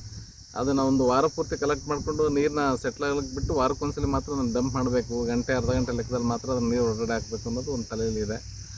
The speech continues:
ಆ, ಈ ಥರ ಸಸ್ಟೈನಬಲ್ ಇದಕ್ಕೆ ಹೋಗ್ಬೇಕು ಅಂತೇಳಿ ಅಂತ. ಜೊತೆಗೆ, ಆ, ಭೂಮಿ ಪಿ ಎಚ್ ವ್ಯಾಲ್ಯೂ ಚೆನ್ನಾಗಿದ್ದೇ ಇದೆ ನಮ್ಮಲ್ಲಿ, ಇದೆಲ್ಲದನ್ನು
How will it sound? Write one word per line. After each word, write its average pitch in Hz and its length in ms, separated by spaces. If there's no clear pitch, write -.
ಆ, 113 400
ಈ 120 80
ಥರ 123 160
ಸಸ್ಟೈನಬಲ್ 139 720
ಇದಕ್ಕೆ 131 220
ಹೋಗ್ಬೇಕು 123 440
ಅಂತೇಳಿ 107 360
ಅಂತ. 104 180
ಜೊತೆಗೆ, 165 560
ಆ, 127 280
ಭೂಮಿ 165 240
ಪಿ 160 140
ಎಚ್ 160 160
ವ್ಯಾಲ್ಯೂ 170 160
ಚೆನ್ನಾಗಿದ್ದೇ 156 540
ಇದೆ 117 220
ನಮ್ಮಲ್ಲಿ, 117 360
ಇದೆಲ್ಲದನ್ನು 123 720